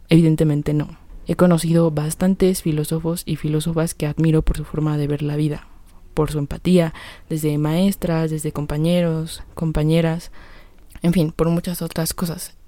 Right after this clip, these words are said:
Entonces, decir que todos los filósofos son así sería un gran error. Bueno, dicho esto, algo que no me gusta de ese círculo es que no se permiten ir más allá de la filosofía. Pasamos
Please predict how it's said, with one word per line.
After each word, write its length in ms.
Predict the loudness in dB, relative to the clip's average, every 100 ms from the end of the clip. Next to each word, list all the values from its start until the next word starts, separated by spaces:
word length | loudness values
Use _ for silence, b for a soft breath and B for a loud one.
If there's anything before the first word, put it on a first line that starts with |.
| -4
Entonces, 400 | 0 4 4 2
decir 420 | 0 0 0 0
que 180 | -2 -4
todos 420 | 0 2 4 4
los 200 | 2 0
filósofos 500 | -2 -2 -4 -8 -8
son 180 | -4 -4
así 420 | -2 -2 0 0
sería 380 | -2 -2 0 0
un 80 | 0
gran 220 | 2 2
error. 260 | 2 0 -6 -12 -16 -12 -2
Bueno, 200 | 2 4
dicho 340 | 2 4 4
esto, 380 | 4 0 -6 -8 -10 -20 -20 -20 -20 -14 -2
algo 420 | 2 4 4 2
que 140 | -4 -2
no 200 | 2 4
me 140 | 4
gusta 320 | 4 0 2
de 80 | 2
ese 140 | 2 0
círculo 520 | 2 2 2 -2 -4 B B B B B 0
es 380 | 4 4 2 B B B B 4
que 100 | 6
no 120 | 6
se 120 | 4
permiten 560 | 2 0 0 0 2 2
ir 220 | 0 0
más 260 | 0 0
allá 200 | 2 2
de 100 | 2
la 140 | 0 -2
filosofía. 680 | -2 -2 -2 0 0 0 -6 -6
Pasamos 600 | -2 4 6 8 8 6